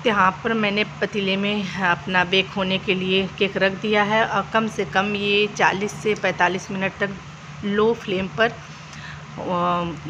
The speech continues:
रखिएगा और हमें हाई फ्लेम पे बिल्कुल नहीं है। यहाँ पर थाली मैं चेंज करूँगी क्योंकि थोड़ा सा इसमें हवा जा, निकल रहा है। तो यहाँ मैंने इस थाली का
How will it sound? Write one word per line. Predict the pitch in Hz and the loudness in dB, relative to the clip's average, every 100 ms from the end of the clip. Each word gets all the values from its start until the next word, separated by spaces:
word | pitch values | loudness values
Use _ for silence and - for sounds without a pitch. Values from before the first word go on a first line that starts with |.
| 156 147 - - 160 | -10 -10 -16 -10 -2
रखिएगा | 185 - 214 214 233 233 | -2 2 2 4 4 2
और | - 180 185 | 2 2 2
हमें | 185 208 | 0 0
हाई | 196 190 185 | 2 2 2
फ्लेम | - 196 | -2 -4
पे | 190 190 | -2 -4
बिल्कुल | 190 208 | -4 -4
नहीं | 202 214 | -4 -4
है। | 220 | -2
यहाँ | 202 190 | 0 0
पर | 196 | -2
थाली | 175 180 190 | -2 -2 -2
मैं | 202 | -6
चेंज | 202 196 190 | -4 -6 -4
करूँगी | 196 202 208 220 | -4 -4 -2 -4
क्योंकि | 214 190 208 | -4 -6 -6
थोड़ा | - 208 220 233 | -6 -2 0 0
सा | 233 | 0
इसमें | 226 220 214 220 220 - | -2 -4 -6 -6 -6 -6
हवा | 175 180 190 | -2 0 0
जा, | 185 185 - | 0 -2 -2
निकल | 196 202 202 | -4 0 2
रहा | 202 202 | 2 0
है। | 208 | -2
तो | - | -2
यहाँ | 208 180 190 | -4 -2 -4
मैंने | 190 | -2
इस | 202 196 190 - | -4 -4 -6 -2
थाली | 185 196 | 0 0
का | 202 214 | 0 0